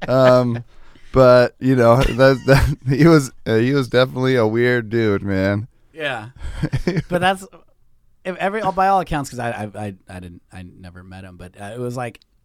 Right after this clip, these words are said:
Speaker 2: someone who, again, was just, like, hella passionate, just, like, loved stand-up, was, like,
Speaker 1: Mm-hmm.
Speaker 2: great at it, and, like,
Speaker 1: Mm-hmm.
Speaker 2: just, like, a really supportive dude in that scene.
Speaker 1: Yeah.
Speaker 2: Just, like, yeah, <laughs> it's a weird fucking guy,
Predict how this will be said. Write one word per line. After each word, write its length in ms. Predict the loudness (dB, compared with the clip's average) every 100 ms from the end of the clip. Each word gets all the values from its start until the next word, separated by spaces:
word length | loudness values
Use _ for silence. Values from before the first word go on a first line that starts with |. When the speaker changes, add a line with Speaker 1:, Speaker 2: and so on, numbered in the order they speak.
| _
Speaker 2:
someone 220 | -14 -10
who, 60 | -8
again, 180 | -10 -12
was 100 | -14
just, 100 | -20
like, 120 | -20
hella 440 | -20 -20 -20 -20
passionate, 420 | -18 -18 -18 -20 -20
just, 140 | -20
like, 120 | -20
loved 300 | -20 -20 -20
stand-up, 540 | -20 -20 -20 -20 -20 _
was, 120 | -20
like, 120 | -12
Speaker 1:
Mm-hmm. 380 | -4 -2 -2 -2
Speaker 2:
great 40 | -4
at 120 | -10
it, 120 | -20 -20
and, 80 | -16
like, 120 | -4
Speaker 1:
Mm-hmm. 220 | 0 2
Speaker 2:
just, 120 | 2
like, 140 | -2 -8
a 60 |
really 280 | -16 -16 -16
supportive 640 | -16 -14 -14 -14 -18 -20 -20
dude 200 | -18 -18
in 60 | -18
that 180 | -20
scene. 380 | -20 -20 -20 -20 _ _ _ _ _ _ -2
Speaker 1:
Yeah. 300 | 2 4 2
Speaker 2:
Just, 140 | -4
like, 200 | -14 -20
yeah, 180 | -20 -16
<laughs> 60 | -12
it's 200 | -12 -12
a 100 | -16 -14 -12 -12 -14 -14
weird 420 | -14 -14 -14 -16
fucking 380 | -18 -20 -20 -20
guy, 300 | -18 -18 -18